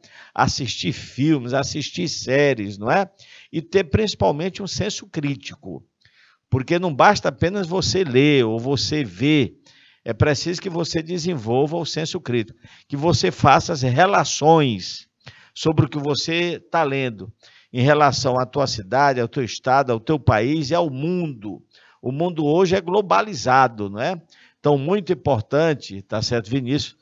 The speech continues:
você ter trazido aí repo-, repertório pra todos os gostos. <laughs> Estatísticos, culturais, filosóficos, antropológicos.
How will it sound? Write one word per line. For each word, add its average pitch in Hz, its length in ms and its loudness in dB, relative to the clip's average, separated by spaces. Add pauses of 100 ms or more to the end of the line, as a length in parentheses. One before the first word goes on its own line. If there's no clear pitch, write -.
(320)
você 135 280 2
ter 160 160 0
trazido 147 720 4
aí 143 240 4 (420)
repo-, 165 560 4
repertório 156 640 2
pra 165 220 2
todos 214 480 2
os 196 160 -4
gostos. 120 760 -4 (420)
<laughs> - 2750 0
Estatísticos, 156 1300 2
culturais, 135 1000 6
filosóficos, 139 1040 4
antropológicos. 131 1400 4